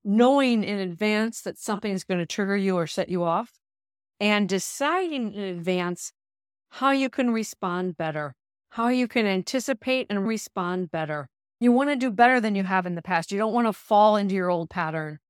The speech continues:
So that's what coping ahead is, just thinking through something in advance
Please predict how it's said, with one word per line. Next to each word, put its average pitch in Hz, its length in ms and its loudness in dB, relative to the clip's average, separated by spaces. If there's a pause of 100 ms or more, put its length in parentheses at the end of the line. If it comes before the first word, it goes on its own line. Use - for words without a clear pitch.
(160)
So - 160 0
that's 302 240 2
what 294 100 -4
coping 185 320 -2
ahead 156 300 -8
is, 143 320 -12 (260)
just 190 220 -6 (160)
thinking 247 340 0
through 220 320 0
something 190 400 -6
in 175 80 -6
advance 175 560 -4